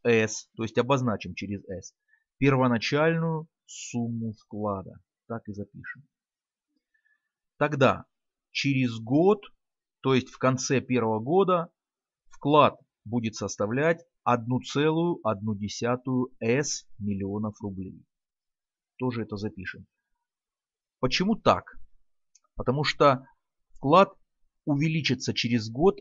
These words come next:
на десять процентов. То есть был сто процентов, увеличили на десять процентов.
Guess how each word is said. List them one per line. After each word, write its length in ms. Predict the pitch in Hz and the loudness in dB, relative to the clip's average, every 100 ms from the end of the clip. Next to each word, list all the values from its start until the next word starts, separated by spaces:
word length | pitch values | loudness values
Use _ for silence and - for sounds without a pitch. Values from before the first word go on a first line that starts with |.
| - | -2
на 200 | 120 120 | 2 2
десять 380 | 110 139 131 - | 2 0 2 2
процентов. 580 | 117 - 104 87 - - - _ _ _ | 2 -2 -6 -6 -10 -14 -14 _ _ _
То 120 | - 110 | -2 -2
есть 120 | 104 | -2
был 440 | 104 147 120 - _ _ | 2 4 4 0 _ _
сто 380 | - - 117 107 | -18 -6 -4 0
процентов, 680 | 117 120 - 135 135 135 - - _ _ _ _ _ _ _ _ _ _ | -2 -2 -8 -8 -8 -12 -16 -20 _ _ _ _ _ _ _ _ _ _
увеличили 580 | 127 135 151 139 - 104 | 0 0 0 -4 -4 -4
на 160 | 107 120 | 0 0
десять 420 | 104 110 113 104 | 0 -2 -2 -2
процентов. 680 | - 117 - 120 113 120 | -2 -2 -6 -6 -6 -10